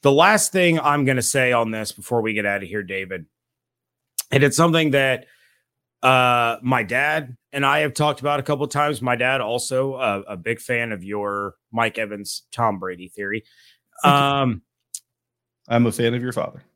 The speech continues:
Speaker 1: <laughs> If we all, we all remember the speculation and the rumors when Tom Brady returned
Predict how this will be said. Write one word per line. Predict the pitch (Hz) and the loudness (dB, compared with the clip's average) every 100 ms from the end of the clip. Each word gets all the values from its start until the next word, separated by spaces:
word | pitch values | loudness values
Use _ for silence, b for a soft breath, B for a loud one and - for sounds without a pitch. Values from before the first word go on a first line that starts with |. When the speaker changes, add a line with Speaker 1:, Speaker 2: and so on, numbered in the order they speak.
| _ - | _ 0
Speaker 1:
<laughs> | 160 117 - 131 - - - b b b b _ _ _ _ _ _ _ _ _ 156 | 2 2 0 -12 -12 -20 -20 b b b b _ _ _ _ _ _ _ _ _ 6
If | 170 220 220 - - _ _ _ _ _ _ | 8 8 4 -10 -18 _ _ _ _ _ _
we | 143 151 160 | 6 8 8
all, | 180 196 160 | 6 4 4
we | 165 | 4
all | 185 185 | 4 2
remember | 160 160 147 | 0 0 0
the | 123 | -2
speculation | - 147 139 131 127 113 101 85 - | -2 -2 -2 0 0 0 -8 -12 -6
and | 127 | 0
the | 127 | 0
rumors | 123 135 127 98 - - - _ _ _ _ _ _ _ | 2 2 0 -2 -6 -10 -10 _ _ _ _ _ _ _
when | 107 123 104 | -2 0 0
Tom | 104 135 139 | 2 2 4
Brady | 143 143 | 2 0
returned | 143 139 131 123 117 104 | -2 -2 0 2 0 -4